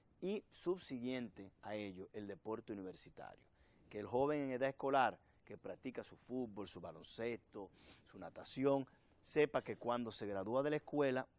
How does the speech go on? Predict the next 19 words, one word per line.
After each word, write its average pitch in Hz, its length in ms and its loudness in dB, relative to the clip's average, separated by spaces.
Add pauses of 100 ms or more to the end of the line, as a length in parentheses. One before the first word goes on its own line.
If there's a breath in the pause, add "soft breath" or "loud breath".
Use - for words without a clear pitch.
(160)
tenga 165 340 2
un 139 160 2
espacio 120 560 -2
donde 107 200 -8
poder 98 340 -6
continuar, 92 720 -8
tenga 117 280 -6
oportunidades 104 960 -6
de 120 40 -8
hacer 107 220 -8
ambas 107 280 -6
cosas, 98 400 -12 (360 loud breath)
y 151 120 -4
no 170 160 2
como 156 340 0 (320 soft breath)
existió 135 600 0 (220)
en 117 160 0
mi 147 140 2
época, 110 380 -4